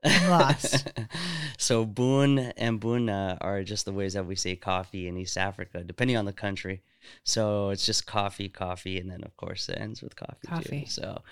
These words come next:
Speaker 2: Boon is more common in, like, Eritrea and parts of Kenya.
Speaker 1: Mm-hmm.
Speaker 2: And then Boona is more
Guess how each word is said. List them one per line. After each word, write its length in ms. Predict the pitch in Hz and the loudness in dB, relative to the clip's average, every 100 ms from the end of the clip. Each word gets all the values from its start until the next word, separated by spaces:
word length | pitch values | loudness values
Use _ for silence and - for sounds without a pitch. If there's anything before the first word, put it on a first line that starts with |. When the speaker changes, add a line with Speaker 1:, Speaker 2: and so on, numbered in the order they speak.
| - - - | -20 -18 -4
Speaker 2:
Boon 340 | 113 143 135 | 6 10 10
is 180 | 127 113 | 8 4
more 200 | 117 113 | 2 2
common 400 | - 104 104 104 | 2 0 0 0
in, 160 | 101 101 | -2 0
like, 260 | 95 95 95 | -2 -4 -6
Eritrea 760 | 98 95 - 104 107 104 101 | -4 -4 -2 -2 0 0 0
and 140 | 98 - | -4 -4
parts 240 | 101 - | -4 -4
of 80 | - | -6
Kenya. 360 | 98 113 160 185 _ _ - | -4 -2 -2 -6 _ _ -4
Speaker 1:
Mm-hmm. 220 | 165 170 226 - | -2 0 -2 -2
Speaker 2:
And 140 | 127 117 | 0 2
then 180 | 113 | 2
Boona 440 | 107 123 120 113 - | 2 4 4 2 2
is 160 | 113 104 | -2 -2
more 240 | 107 101 | -2 -4